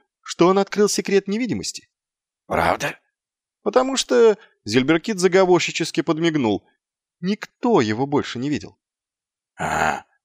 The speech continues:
Speaker 1: сказал Дубинс.
Speaker 2: "Эм, я, конечно, прошу прощения, это первая догадка, пришедшая на ум, но разве он не мог просто уехать куда-нибудь?"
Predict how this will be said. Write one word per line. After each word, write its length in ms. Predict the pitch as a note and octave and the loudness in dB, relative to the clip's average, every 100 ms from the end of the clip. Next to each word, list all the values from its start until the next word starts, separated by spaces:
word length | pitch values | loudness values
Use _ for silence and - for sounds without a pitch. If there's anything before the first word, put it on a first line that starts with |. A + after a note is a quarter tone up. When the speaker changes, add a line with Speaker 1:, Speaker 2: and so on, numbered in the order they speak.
| - | -8
Speaker 1:
сказал 340 | G#2+ F2+ F2+ | -2 -2 -2
Дубинс. 440 | E2+ D2 C2+ - - _ _ - | -4 -10 -12 -14 -16 _ _ -6
Speaker 2:
"Эм, 320 | - D2+ C#2+ - D#2+ - - - | -2 -2 -4 -14 -20 -20 -20 -16
я, 220 | F#2+ G2+ | -4 -4
конечно, 400 | G#2+ G#2 F#2+ - | -2 -4 -4 -6
прошу 300 | G2 F#2+ G2+ | -6 -6 -6
прощения, 600 | F#2 F#2+ - C3+ G2+ D#2+ | -4 -2 0 0 -2 -4
это 160 | D#2 F2+ | -4 -6
первая 340 | G2 F2 E2 | -4 -2 -2
догадка, 500 | D#2+ D#2+ A#2 G#2+ F#2+ | -2 -2 -2 -2 -6
пришедшая 520 | - F2+ G#2+ F2 G2 | -6 -4 -4 -4 -4
на 160 | F#2 G#2+ | -4 -2
ум, 220 | A2+ G#2 - _ _ | -2 -4 -10 _ _
но 160 | - D#2+ | -8 -2
разве 320 | D#2+ D#2 D#2+ | -2 -2 -6
он 100 | D#2 | -8
не 60 | F2+ | -6
мог 280 | G#2+ - | -4 -4
просто 520 | - A2 - G2+ F2+ D2+ | -4 -2 -2 -4 -4 -4
уехать 520 | D#2 F#2+ D3+ - - | -4 -2 -2 -2 -8
куда-нибудь?" 560 | F2 C#2+ C2 B1+ - | -4 -4 -6 -16 -18